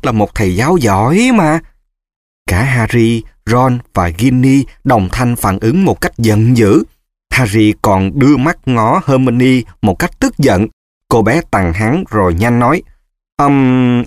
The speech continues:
phải, bác ấy tốt lắm." Luna không hề bối rối. "Chà,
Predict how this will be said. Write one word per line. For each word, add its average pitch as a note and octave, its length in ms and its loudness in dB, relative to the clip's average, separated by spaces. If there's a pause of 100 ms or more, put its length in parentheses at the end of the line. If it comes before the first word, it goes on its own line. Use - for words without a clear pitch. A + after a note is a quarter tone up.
(120)
phải, A2+ 520 0
bác B2+ 160 -2
ấy C3 120 0
tốt F#3 320 -2
lắm." B3 160 -2 (680)
Luna A#2+ 380 2
không F3 360 2
hề C3 160 2
bối A2+ 200 0
rối. C#3+ 240 0 (540)
"Chà, D#3+ 600 0